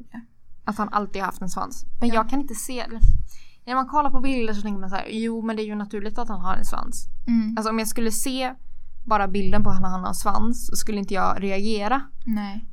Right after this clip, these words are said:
Speaker 2: Men jag skulle heller inte reagera när han inte har svans.
Speaker 1: Nej, jag tror, finns det inte apor som inte har svans?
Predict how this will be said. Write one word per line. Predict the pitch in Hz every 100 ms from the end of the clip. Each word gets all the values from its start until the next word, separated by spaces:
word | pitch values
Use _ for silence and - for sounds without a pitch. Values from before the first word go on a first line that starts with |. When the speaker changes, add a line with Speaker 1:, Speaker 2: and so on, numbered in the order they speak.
| -
Speaker 2:
Men | 233
jag | 233
skulle | 240 233
heller | 226 240
inte | 302 247
reagera | 190 190 190 185
när |
han | 196 208
inte | 247 233
har | 302 214
svans. | - - 220 - - -
Speaker 1:
Nej, | 233 226 226 - -
jag | 277 -
tror, | 392 349 233 - - - - _ - - -
finns | - 302 285 269
det | 339
inte | 302
apor | - 233 214 - 214
som | 220 214
inte | 208 208
har | 240 294 277
svans? | - - - 240 - -